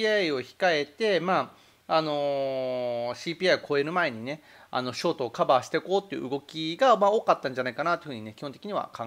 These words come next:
えてます。まあ、明日ね、あのー、結構いろんなところでインフレがピークアウトするんじゃないかって言われてる中で、まあ、やはりショートしてる人から考えればね、まあ、利確というね、あ、動きがね、まあ、今日のところは一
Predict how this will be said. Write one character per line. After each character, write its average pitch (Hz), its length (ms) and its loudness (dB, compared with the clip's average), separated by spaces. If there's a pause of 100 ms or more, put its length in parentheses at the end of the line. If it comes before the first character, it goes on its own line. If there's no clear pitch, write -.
(140)
え 101 200 -10
て - 120 -12
ま 104 160 -14
す。 - 180 -16 (500)
ま 202 280 6
あ、 175 40 4
明 - 120 -10
日 202 100 8
ね、 202 220 0 (160)
あ 170 180 2
の 151 960 0
ー、 - 40 -20
結 190 180 -6
構 139 80 -2
い 131 40 -2
ろ 131 80 -6
ん 139 40 -8
な 143 80 -10
と 147 100 -10
こ 160 120 -4
ろ 170 60 -2
で 131 120 -6
イ 120 40 -8
ン 127 60 -10
フ 135 60 -12
レ 139 100 -2
が 139 80 0
ピ 151 160 -4
ー 147 60 -8
ク - 60 0
ア - 20 2
ウ 156 40 0
ト - 60 -16
す - 140 -14
る 139 80 -6
ん 131 40 -12
じ 123 60 -4
ゃ - 20 -8
な 117 60 -6
い 117 60 -8
か 151 80 0
っ - 20 0
て - 120 -8
言 127 80 -10
わ 131 100 0
れ 131 80 -6
て - 100 -10
る 139 100 -6
中 208 220 0
で、 135 220 0 (200)
ま 185 80 0
あ、 185 40 0
や 220 60 4
は 240 40 4
り 196 60 0
シ - 100 -8
ョ 277 60 0
ー - 20 -6
ト - 100 -8
し 135 60 -8
て - 100 -6
る 135 60 0
人 151 160 -6
か 135 120 -2
ら 107 220 -2
考 143 100 -4 (120)
え 156 80 4
れ 117 80 -2
ば 110 80 -8
ね、 110 80 -10
ま 139 120 -6
あ、 131 40 -6
利 131 140 -8
確 226 280 -4
と 208 80 -8
い 151 40 -4 (120)
う 113 60 -10
ね、 120 240 -12
あ、 120 140 -6
動 120 180 -6
き - 100 -8
が 151 80 0
ね、 120 160 -10 (240)
ま 196 120 -2
あ、 - 40 -10
今 214 120 2
日 - 20 2
の 147 60 -4
と - 80 -14
こ 202 80 -4
ろ 190 80 6
は 147 100 0
一 143 80 -16